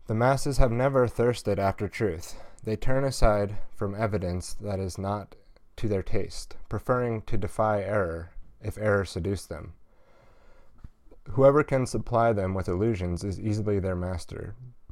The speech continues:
Whoever attempts to destroy their illusions is always their victim. An individual in a crowd is a grain of sand amid other grains of sand,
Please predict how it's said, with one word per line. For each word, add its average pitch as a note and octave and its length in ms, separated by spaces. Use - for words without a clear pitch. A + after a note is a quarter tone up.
Whoever B2 320
attempts A#2 400
to A2 120
destroy A#2 440
their F#2+ 180
illusions F#2 500
is F2 140
always G2+ 380
their F#2+ 140
victim. F2 520
An A2+ 160
individual A#2 760
in A2 120
a G#2+ 60
crowd F#2 520
is F#2 140
a F2+ 60
grain G2+ 340
of G2 120
sand E2+ 440
amid G2+ 360
other A2+ 220
grains E2+ 300
of E2 100
sand, E2+ 400